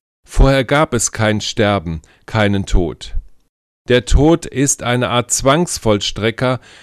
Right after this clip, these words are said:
und vollstreckt, was die Sünde bei den Menschen bewirkt hat, das Sterben. Aber wie könnte dem Tod die Macht genommen werden? Es gab nur eine Möglichkeit. Gott musste selber Mensch werden und sündlos leben.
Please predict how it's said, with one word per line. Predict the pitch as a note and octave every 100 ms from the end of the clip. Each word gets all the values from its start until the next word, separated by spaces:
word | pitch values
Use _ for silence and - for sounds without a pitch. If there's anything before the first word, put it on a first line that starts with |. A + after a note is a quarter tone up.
| _
und | - B2+ B2+
vollstreckt, | - A2+ G#2 - A#2 C#3+ - - G2+
was | A2 -
die | A2+
Sünde | G2 - D3+ E3 D#3+
bei | A2+
den | A2 G2+
Menschen | G#2 A#2 B2+ - G#2+
bewirkt | G2+ G2 B2 - -
hat, | G#2 G2+ - - _ _ -
das | G#2+ -
Sterben. | - F2+ D#2 - - _ _ _ _
Aber | - A#2 B2
wie | A#2+ D3+
könnte | - D3 D3+ C#3+
dem | C3 C3
Tod | B2 C#3 D3 C3+
die | B2+
Macht | D#3 D3+ -
genommen | A2+ A2 G2+ G2 F2
werden? | F#2 E2 D2+ D2 - _ _ _ -
Es | A2 -
gab | B2 B2 -
nur | B2
eine | A2 C3 C3+
Möglichkeit. | B2+ B2+ A2+ - - F#2+ F#2 - - _ _
Gott | - C#3+ - -
musste | A#2 B2+ - A#2
selber | G2 A#2 C3+ B2+
Mensch | G#2+ G#2+ C#3 D3 -
werden | G#2+ A#2 A#2 A#2
und | G2+ G2+
sündlos | - A#2 A#2+ A2+ A#2+ -
leben. | F#2+ F2+ D#2 D2